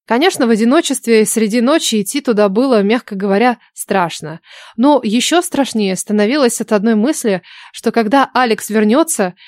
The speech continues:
ему будет достаточно лишь пальцами щёлкнуть, как я снова стану вялой, ничего не соображающей и млеющей от любви к нему. И толку, что теперь я знаю, как от ментального воздействия защищаться, если без магии мне этого не воплотить.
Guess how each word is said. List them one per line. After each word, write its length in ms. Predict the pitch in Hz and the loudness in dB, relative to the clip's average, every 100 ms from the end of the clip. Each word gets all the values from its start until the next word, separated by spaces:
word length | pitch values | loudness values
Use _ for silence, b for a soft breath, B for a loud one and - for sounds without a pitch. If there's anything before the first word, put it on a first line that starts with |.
| b | b
ему 320 | - 190 285 294 | -6 0 2 2
будет 320 | 262 226 185 | 0 -2 0
достаточно 640 | 220 - 302 240 - 220 | 0 0 0 0 -2 0
лишь 260 | 214 - - | 0 -2 -2
пальцами 460 | 220 196 - 202 | 0 0 -2 -2
щёлкнуть, 580 | 196 - 190 196 190 - B B - | -2 -2 -2 -2 -6 -8 B B -6
как 180 | 214 233 | -4 -2
я 80 | 214 | -2
снова 300 | 277 294 226 | 0 0 -2
стану 340 | - 254 208 | 0 0 0
вялой, 520 | 185 240 311 208 190 B B | 0 2 4 2 0 B B
ничего 460 | - 262 - 302 247 | 0 0 2 2 4
не 140 | 202 | 2
соображающей 1000 | - 208 196 202 202 285 277 - 185 175 B B B | 0 0 2 0 2 2 2 0 0 -2 B B B
и 100 | 220 | 2
млеющей 560 | 220 220 277 269 - 214 | 4 4 2 -2 0 -2
от 100 | 202 | -2
любви 280 | 190 185 262 | -4 -4 -4
к 100 | 247 | -2
нему. 400 | 254 185 165 - _ _ | -2 -2 -6 -14 _ _
И 140 | 269 320 | -2 2
толку, 420 | 254 202 190 202 | 2 4 2 -4
что 220 | - 226 | -2 -2
теперь 340 | 220 202 254 | -2 -2 0
я 180 | 269 302 | 2 0
знаю, 380 | 262 247 208 190 | 2 2 2 0
как 180 | 196 208 | -2 -4
от 60 | |
ментального 560 | 208 240 240 196 185 180 | 0 0 2 0 0 0
воздействия 540 | 202 185 196 - 208 | 0 2 0 2 -2
защищаться, 720 | 196 202 233 - 175 - 175 175 b b b | -2 -4 -4 -4 -4 -4 -8 -10 b b b
если 260 | 226 220 226 | 0 0 0
без 220 | 214 196 | 0 2
магии 420 | 247 302 208 190 | 2 2 0 -2
мне 200 | 190 226 | 0 0
этого 260 | 240 196 190 | -2 -2 0
не 160 | 196 | 0
воплотить. 720 | 196 196 214 254 - 175 - | 0 -2 -2 -4 -4 -12 -12